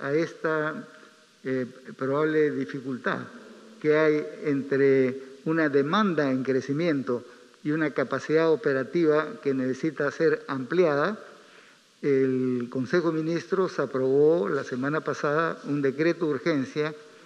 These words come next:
que transfiere al Ministerio de Salud ciento noventa y un millones de soles, justamente para contratación de mayor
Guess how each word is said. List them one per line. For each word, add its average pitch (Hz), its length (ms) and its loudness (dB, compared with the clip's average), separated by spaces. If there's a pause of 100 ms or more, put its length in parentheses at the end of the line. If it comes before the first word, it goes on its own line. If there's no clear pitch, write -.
(260)
que 175 240 6
transfiere 165 920 2
al 135 140 0
Ministerio 127 460 0
de 139 40 -2
Salud 147 300 0
ciento 160 420 0
noventa 127 400 -2
y 139 100 0
un 156 180 -4
millones 147 400 -2
de - 40 -6
soles, 135 380 0 (500)
justamente 175 580 2
para 170 260 0
contratación 131 760 -2 (360)
de 135 100 0
mayor 139 480 2